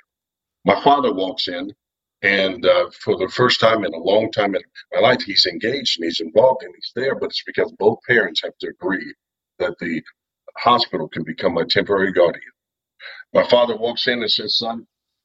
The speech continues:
if you ever need anything, reach out to me." And I realized at that moment that I'm being left at the hospital.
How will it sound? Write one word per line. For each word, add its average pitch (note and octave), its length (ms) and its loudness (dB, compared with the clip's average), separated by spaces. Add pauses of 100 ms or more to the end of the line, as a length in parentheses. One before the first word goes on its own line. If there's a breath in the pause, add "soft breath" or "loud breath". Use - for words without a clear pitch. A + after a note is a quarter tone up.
(200)
if F2+ 140 -12
you G2+ 120 0
ever A#2+ 180 2
need C3+ 260 4
anything, D#2 640 -6 (260)
reach G#2 260 0
out - 240 2
to - 100 -10
me." - 140 -14 (960)
And G#2+ 180 4
I A#2 260 6 (220)
realized A2 540 6
at F#2+ 80 -4
that G#2 220 4
moment F2 340 0
that E2+ 140 -4
I'm F2+ 160 0
being F2 260 -6
left F#2 260 4
at F2+ 120 -6
the E2+ 100 0
hospital. - 580 -6